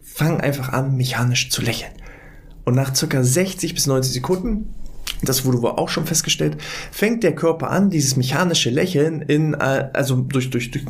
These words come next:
Körperfunktionen Endorphine auszuschütten, um wirklich, ja, ein Glücksgefühl im Körper breit zu machen. Und ich habe so ungefähr einen Autoweg von zehn Minuten und ich bin da zehn Minuten lang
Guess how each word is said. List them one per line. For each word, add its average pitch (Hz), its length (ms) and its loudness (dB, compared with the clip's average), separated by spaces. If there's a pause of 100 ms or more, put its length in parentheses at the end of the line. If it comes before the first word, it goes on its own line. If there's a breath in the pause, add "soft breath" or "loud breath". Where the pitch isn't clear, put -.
Körperfunktionen 156 680 0
Endorphine 131 500 2
auszuschütten, 123 680 0 (300 loud breath)
um 135 180 4
wirklich, 180 520 0 (280 loud breath)
ja, 175 120 2
ein 151 100 4
Glücksgefühl 156 720 0
im 123 180 -2
Körper 123 260 -4
breit - 240 -4
zu - 140 -4
machen. - 300 -8 (560 loud breath)
Und 143 160 2
ich 196 140 2
habe 202 100 2
so 170 160 2
ungefähr 165 380 0
einen 135 60 0
Autoweg 147 380 0
von 127 140 0
zehn 165 180 2
Minuten 165 380 2
und 143 80 2
ich 127 100 -2
bin 131 80 0
da 127 100 2
zehn 214 260 0
Minuten 170 360 0
lang 156 240 0